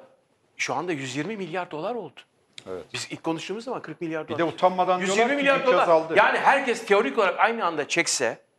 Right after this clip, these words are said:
Speaker 1: dolar vereceğim diyorsun ya, sen bunu T L yatır ama dolar bu senin paran diyor. Yüz yirmi milyar dolar.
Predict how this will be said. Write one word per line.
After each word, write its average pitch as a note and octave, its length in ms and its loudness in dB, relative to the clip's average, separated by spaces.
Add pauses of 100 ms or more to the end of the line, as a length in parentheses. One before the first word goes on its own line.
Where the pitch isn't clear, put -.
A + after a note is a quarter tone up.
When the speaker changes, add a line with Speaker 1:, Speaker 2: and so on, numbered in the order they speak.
(200)
Speaker 1:
dolar B2 260 4
vereceğim C3 320 0
diyorsun A3 240 -2
ya, G3 40 4
sen C3+ 160 0
bunu C3+ 120 -2
T C#3 160 0
L E3+ 40 0
yatır A3+ 260 0
ama A3 220 -2
dolar D3+ 300 4
bu C3 40 -12
senin A2 220 -6
paran F#2 240 0
diyor. D#2+ 120 -16 (280)
Yüz A2+ 240 -10
yirmi A#2 200 -10
milyar G2+ 360 -10
dolar. F2 220 -14